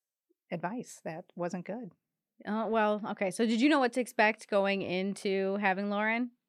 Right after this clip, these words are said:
Speaker 1: No. Um, the C-section ended up being an emergency. So,
Speaker 2: Lord.
Speaker 1: 'cause I was in labor for twenty-one and a half hours.
Speaker 2: Once you got out of White Castle drive-thru.
Speaker 1: Once I got out of White
Speaker 2: <laughs>
Speaker 1: Castle drive-thru, yeah.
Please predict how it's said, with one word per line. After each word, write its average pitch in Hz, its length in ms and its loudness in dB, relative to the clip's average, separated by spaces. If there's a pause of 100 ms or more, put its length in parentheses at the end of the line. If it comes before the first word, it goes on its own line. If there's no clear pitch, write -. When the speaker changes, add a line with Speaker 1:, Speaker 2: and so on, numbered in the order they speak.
(720)
Speaker 1:
No. 196 560 6
Um, 185 300 0
the 185 80 -8
C-section 247 500 -2
ended 196 180 -2
up 180 60 -2
being 185 160 -2
an 180 100 -4
emergency. 170 760 -6
So, 175 580 2
Speaker 2:
Lord. 170 360 -10
Speaker 1:
'cause 214 120 0
I 196 80 6
was 196 120 2
in 185 140 0
labor 185 340 2
for 170 260 -4
twenty-one 175 500 -6
and 165 80 -8
a 160 40 -8
half 165 200 -8
hours. 175 360 -2
Speaker 2:
Once 208 180 0
you 220 60 0
got 190 160 4
out 170 140 4
of 165 100 0
White 156 140 -2
Castle - 220 -10
drive-thru. 190 460 -2
Speaker 1:
Once 233 220 8
I 294 100 12
got 269 180 12
out 285 120 12
of 254 40 12
White 247 140 12
Speaker 2:
<laughs> 294 100 12
Speaker 1:
Castle 247 220 8
drive-thru, 233 460 6
yeah. 339 120 8